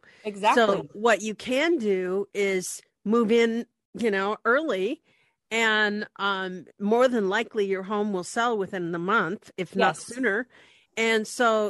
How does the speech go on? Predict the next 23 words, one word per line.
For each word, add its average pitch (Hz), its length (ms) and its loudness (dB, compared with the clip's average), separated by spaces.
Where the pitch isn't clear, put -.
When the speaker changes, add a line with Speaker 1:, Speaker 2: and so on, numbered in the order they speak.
Speaker 2:
it 214 80 -10
depends 262 380 -2
on 220 120 -2
where 214 120 0
you 196 200 -2
are, 180 200 0
of - 80 -10
course, 175 340 -10
in 175 80 -6
the 165 80 -4
U 151 180 -6
S, 139 240 -10
but 220 200 -4
I 226 120 2
would 214 160 -2
say 208 280 -4
for 202 180 -10
the 180 80 -6
most 190 320 -6
part. 170 340 -6
Um, 208 340 2
and 240 220 2
so 240 420 -2